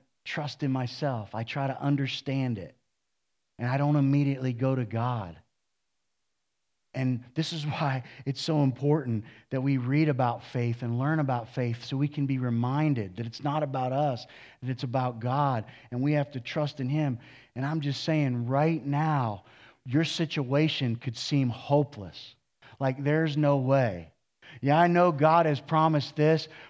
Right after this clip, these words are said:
but there's no way God can get me through this one. Oh, don't be that way. Believe God.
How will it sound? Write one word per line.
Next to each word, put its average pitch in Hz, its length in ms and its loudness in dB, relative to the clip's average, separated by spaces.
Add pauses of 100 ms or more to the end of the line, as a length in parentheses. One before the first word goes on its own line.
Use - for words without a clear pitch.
but - 120 -8
there's 170 240 2
no 180 220 4
way 170 240 6
God 151 400 4
can 143 180 4
get 156 280 2
me 156 280 6
through 156 380 0
this 143 320 -2
one. 92 240 -10 (760)
Oh, 117 240 -4
don't 123 240 -2
be 104 140 -6
that 90 220 -10
way. 78 280 -16 (1200)
Believe 127 540 0
God. 92 460 -10